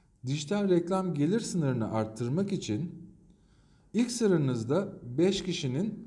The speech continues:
platin ya da premium bayi olma şartı vardır. Burada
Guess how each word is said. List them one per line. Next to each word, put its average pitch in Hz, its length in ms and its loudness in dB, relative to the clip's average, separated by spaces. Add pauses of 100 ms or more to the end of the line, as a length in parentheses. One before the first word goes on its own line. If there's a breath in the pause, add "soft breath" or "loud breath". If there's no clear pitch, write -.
platin 165 420 0
ya 185 160 2
da 214 160 2
premium 180 480 2
bayi 156 220 4
olma 160 280 2
şartı 117 380 0
vardır. 101 500 0 (920 soft breath)
Burada 196 340 4